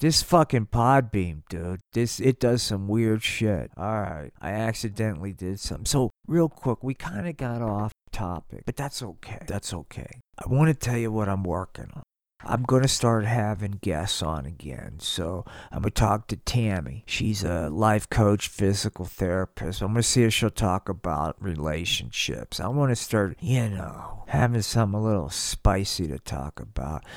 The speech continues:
Also, I've got, uh, real, two real good friends of mine that are doctors. Uh, one is no longer a doctor practicing, but they work in, uh, pain management. They're good people, man. Fucking great people.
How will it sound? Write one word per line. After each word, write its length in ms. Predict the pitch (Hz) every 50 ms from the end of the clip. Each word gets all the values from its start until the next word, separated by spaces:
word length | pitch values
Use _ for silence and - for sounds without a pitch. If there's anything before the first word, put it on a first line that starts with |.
| - - - -
Also, 420 | - 110 117 123 127 - 123 113
I've 120 | 110 110
got, 400 | - 120 113 110 107 101 - -
uh, 320 | 104 104 98 95 90 80 87 -
real, 240 | - 127 131 131 131 127 -
two 200 | - 156 143 127
real 180 | 123 123 120
good 260 | 117 - 117 110 107 -
friends 420 | - - 117 98 101 107 107 107
of 80 | 110 104
mine 460 | 101 104 98 101 104 104 107 104 107 -
that 160 | - - 117 101
are 200 | 101 95 95 - -
doctors. 760 | - 101 98 95 90 - - - 90 76 80 90 - - -
Uh, 400 | 65 64 57 - - - - 120 - - - - - - - - - - - -
one 420 | - - 98 107 107 110 110 107 107
is 280 | 101 95 92 92 -
no 200 | - 107 104 98
longer 520 | 98 98 98 95 95 98 101 104 98 92 92
a 60 | 87
doctor 640 | 87 - 101 87 87 92 95 - _ - 98 95 92
practicing, 920 | - - - 98 95 92 95 - _ - 90 92 - - 82 78 82 95 -
but 160 | 76 82 -
they 140 | - 92 90
work 340 | 87 98 101 98 98 - -
in, 260 | 101 101 95 92 92
uh, 220 | 95 87 85 95 95 - - - - - - - - -
pain 340 | - - 101 98 98 95
management. 600 | - - 82 82 95 95 95 - - - - 58
They're 120 | 64 85 - -
good 260 | - 113 107 101 -
people, 480 | - - 104 98 101 - - 62 58 64 60
man. 340 | 62 64 64 65 65 69 69 - _ _ _
Fucking 480 | - - - - 95 - - 101 90
great 360 | 87 - 71 85 90 85 - -
people. 540 | - - 69 - - - - - - -